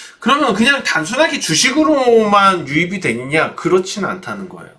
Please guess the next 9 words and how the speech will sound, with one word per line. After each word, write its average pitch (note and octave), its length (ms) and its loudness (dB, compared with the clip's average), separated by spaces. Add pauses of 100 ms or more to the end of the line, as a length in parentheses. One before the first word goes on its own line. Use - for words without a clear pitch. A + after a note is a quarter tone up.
(2250)
이런 G#3 340 2
상황이 A3+ 520 0
되고 E3+ 280 4
금리가 F3+ 460 2
더 E3 120 4
올라가는데 F#3 1500 4
제한이 F3 400 0
걸릴 F#3 280 4
거라는 E3 1080 0